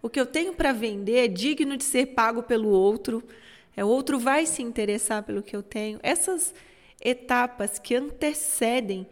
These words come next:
o momento em que eu estendo as minhas mãos e digo pro outro, "Olha, é isso aqui o que eu tenho." Esse momento que antecede,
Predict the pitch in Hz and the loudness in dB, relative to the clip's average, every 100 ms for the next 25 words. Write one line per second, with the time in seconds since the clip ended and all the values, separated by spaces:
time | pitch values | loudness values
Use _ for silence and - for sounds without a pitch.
0 | - - - _ - 233 247 240 220 226 | -18 -20 -20 _ -4 0 0 0 -4 -4
1 | 226 208 214 - 208 208 - - 285 302 | -6 -8 -6 -4 -2 -4 -6 -2 -2 -2
2 | 302 285 269 269 262 226 220 208 202 196 | -4 -4 -4 -4 -4 -4 -4 -4 -6 -6
3 | 214 214 - 214 196 202 - 240 247 202 | -6 -8 -6 -4 -4 -4 -6 -4 -2 -4
4 | 185 185 - - 208 196 202 214 277 277 | -6 -8 -14 -10 -4 -2 -2 -4 -6 -8
5 | - 226 - 185 180 226 233 262 214 - | -8 -8 -6 -8 -8 -4 -4 -4 -6 -4
6 | 254 311 370 - 381 403 359 269 - - | -2 -2 -6 -6 -6 -4 -2 -2 -4 -4
7 | 196 233 277 180 196 | 0 2 0 -4 -10